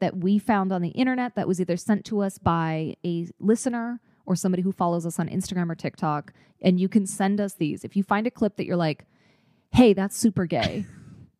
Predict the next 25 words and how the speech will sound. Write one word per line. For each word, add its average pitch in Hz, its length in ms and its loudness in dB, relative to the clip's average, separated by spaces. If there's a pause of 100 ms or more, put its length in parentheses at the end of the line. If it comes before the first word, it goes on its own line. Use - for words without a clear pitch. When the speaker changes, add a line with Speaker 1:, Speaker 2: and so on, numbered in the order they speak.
(680)
Speaker 1:
send 180 280 6
it - 100 -4
to 202 120 -2
us. 120 260 -6
Speaker 2:
Please. 247 180 0
Speaker 1:
So 196 240 4 (100)
I'm 190 200 2
gonna 240 120 0
show 254 140 -2
you 233 160 2
a 190 60 -2
clip, 190 280 0
and 175 120 0
I 190 60 0
just 220 200 -8
wanna, 320 320 -10
I 226 100 -4
wanna 294 240 -6
hear 202 300 2
what 170 260 0
you 165 240 -4
have - 260 -6
to - 80 -12
say. - 380 -10
Speaker 2:
Okay. 233 220 -8